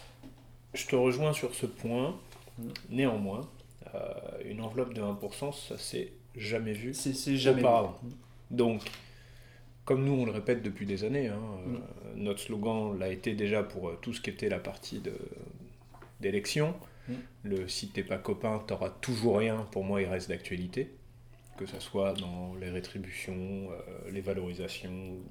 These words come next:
Speaker 1: des choses, euh, promotion de poste.
Speaker 2: Mm.
Speaker 1: Euh, et après, euh, notre deuxième slogan, si je me trompe pas, ou plutôt notre deuxième appel, euh, pour que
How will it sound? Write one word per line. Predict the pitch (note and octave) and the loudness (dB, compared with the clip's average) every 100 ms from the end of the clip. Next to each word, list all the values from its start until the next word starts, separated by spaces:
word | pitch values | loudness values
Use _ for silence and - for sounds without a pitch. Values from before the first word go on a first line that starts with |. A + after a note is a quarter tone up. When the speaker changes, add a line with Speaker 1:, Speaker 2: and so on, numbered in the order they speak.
| - | -6
Speaker 1:
des | - | -4
choses, | F2+ G2 F2+ | -2 -2 -4
euh, | F#2 E2+ D2 - - - - - - - | -6 -8 -10 -16 -16 -14 -14 -16 -18 -12
promotion | - F#2 - F#2+ | -8 -6 -6 -8
de | |
poste. | F2 C#3 F3+ - F2+ - | 0 2 2 0 -8 -6
Speaker 2:
Mm. | A#2+ A#2 - - - | -4 -4 -6 -14 2
Speaker 1:
Euh, | A#2+ A2+ A#2 A#2+ | 6 10 10 10
et | C#3 B2+ | 10 10
après, | - - C#3 D3+ F3+ F#3 - | 8 4 6 8 8 6 2
euh, | B2+ A2+ A2+ B2 B2 - - - - - - | 2 2 2 0 -2 -8 -18 -20 -20 -16 -2
notre | C3+ C#3+ C#3+ C3 | 6 6 6 2
deuxième | A2+ A#2 C3 C3+ B2 | 0 6 8 8 4
slogan, | - B2 C3 | 6 6 6
si | C3 A2+ | 2 -2
je | G#2 | -2
me | G#2 | -4
trompe | - - G#2+ G2+ | -4 -4 -4 2
pas, | D#3 F3 | 4 6
ou | C3+ | 4
plutôt | F#2+ G#2+ A#2 | 0 -2 -2
notre | G#2+ G2 G#2+ | -2 -2 -4
deuxième | G2+ A#2 G#2+ A2+ | 0 0 4 2
appel, | G#2+ G2 A#2+ G#2 | 2 2 2 4
euh, | F#2 - F2+ F#2 G2+ - | 0 -4 -8 -10 -12 -12
pour | - | -10
que | G2+ | -6